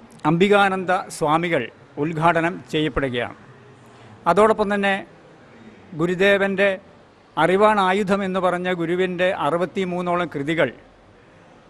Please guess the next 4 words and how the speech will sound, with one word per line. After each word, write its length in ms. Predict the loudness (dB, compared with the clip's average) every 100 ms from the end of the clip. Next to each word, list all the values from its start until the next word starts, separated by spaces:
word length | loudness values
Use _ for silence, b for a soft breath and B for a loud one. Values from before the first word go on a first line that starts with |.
| -20 -2
ഗുരുവിനെ 380 | 4 4 4 2
അധികരിച്ച് 480 | 0 -2 -4 -2 -2 0
മലയാളത്തിൽ 440 | 0 2 2 0 -2
എഴുതപ്പെട്ട 400 | -2 -2 -2 0